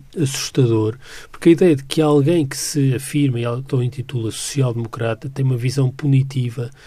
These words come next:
eh, e tem uma leitura, eh, moral, eh, de um problema seríssimo que, eh, enfrenta, eh, a Europa.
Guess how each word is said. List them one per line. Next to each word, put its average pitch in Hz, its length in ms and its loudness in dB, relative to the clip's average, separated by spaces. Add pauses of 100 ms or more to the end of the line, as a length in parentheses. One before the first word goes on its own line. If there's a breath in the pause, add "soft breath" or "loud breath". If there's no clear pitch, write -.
(180 loud breath)
eh, 120 320 -2
e 131 260 0
tem - 140 -2
uma 135 160 6
leitura, 135 800 6 (240 loud breath)
eh, 127 80 -6
moral, 120 640 6 (240 soft breath)
eh, 110 120 -4
de 113 80 -2
um 131 80 2
problema 113 420 -2
seríssimo 110 720 -4
que, 110 400 -6
eh, 117 200 -6
enfrenta, 104 760 -6
eh, 95 220 -12
a - 60 -4
Europa. - 360 -10